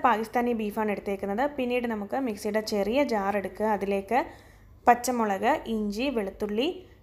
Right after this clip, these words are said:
എടുത്ത് വയ്ക്കുക. അതിനുശേഷം മഞ്ഞൾപ്പൊടി, മുളക് പൊടി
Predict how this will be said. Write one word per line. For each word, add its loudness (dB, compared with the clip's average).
എടുത്ത് 2
വയ്ക്കുക. 0
അതിനുശേഷം 2
മഞ്ഞൾപ്പൊടി, 2
മുളക് 4
പൊടി -2